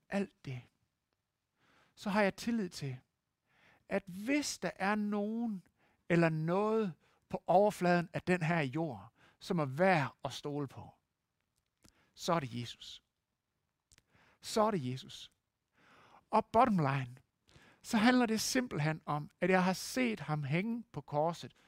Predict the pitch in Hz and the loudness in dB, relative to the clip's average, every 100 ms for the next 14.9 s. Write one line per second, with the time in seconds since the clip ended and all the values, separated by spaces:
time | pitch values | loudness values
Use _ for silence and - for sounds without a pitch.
0 | _ _ - 135 147 143 110 - 123 120 | _ _ -8 -4 -2 -4 -6 -10 -10 -12
1 | _ _ _ _ _ _ 240 254 269 - | _ _ _ _ _ _ 2 4 2 -2
2 | 170 180 208 - 147 170 185 - 262 - | 2 2 2 -2 4 4 4 4 2 2
3 | 185 170 214 - _ _ - 160 170 175 | -2 2 2 0 _ _ 0 4 6 6
4 | 156 202 - 143 139 - _ _ _ 170 | 4 -4 -2 -2 -2 -8 _ _ _ -10
5 | 151 139 127 131 120 113 113 - - 139 | -8 -6 -4 -4 -6 -12 -20 -18 -20 -20
6 | _ _ _ _ _ _ _ _ _ _ | _ _ _ _ _ _ _ _ _ _
7 | _ _ _ _ 185 139 202 277 214 190 | _ _ _ _ -2 4 6 8 6 4
8 | 202 - 180 170 - _ - 165 - - | 0 0 2 2 -2 _ -4 -4 -4 -8
9 | - 269 226 170 165 165 175 208 - 196 | 0 0 2 0 -2 2 4 4 0 2
10 | 165 156 185 220 240 233 - - - - | 2 2 4 4 2 -4 -12 -20 -20 -6
11 | 156 147 - - 233 240 185 165 151 170 | 0 0 -2 2 4 4 2 0 4 4
12 | 196 - 110 - - _ - - - - | 4 0 -8 -10 -12 _ -20 -20 -8 0
13 | 165 254 220 180 185 - 220 262 - 202 | 8 8 8 4 0 0 2 2 2 0
14 | 165 147 262 277 - 165 202 214 | -2 0 2 4 2 -2 0 -2